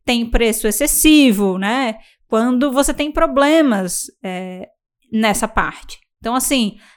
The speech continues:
não tô querendo dizer, deixa o povo piratear, pau no cu dos artistas que tão tendo suas obras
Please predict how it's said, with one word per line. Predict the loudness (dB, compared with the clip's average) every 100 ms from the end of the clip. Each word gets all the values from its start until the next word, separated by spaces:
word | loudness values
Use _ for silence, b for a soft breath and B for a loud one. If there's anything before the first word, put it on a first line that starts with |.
| -6
não | -4
tô | 0 0
querendo | 2 4 2 0
dizer, | 0 -2 2 2 0
deixa | 0 4 4 2 -6
o |
povo | 0 2 2 -2
piratear, | -4 -2 -4 -4 -2 0 -2 -2
pau | 4 4 4
no | 0 -4
cu | -6 -4
dos | -4
artistas | -4 -8 -10 -8 -6 -6 -10
que | -8
tão | -8 -6
tendo | -4 -2 -2
suas | -6 -6 -8 -6 -2
obras | -4 -4 -8 -8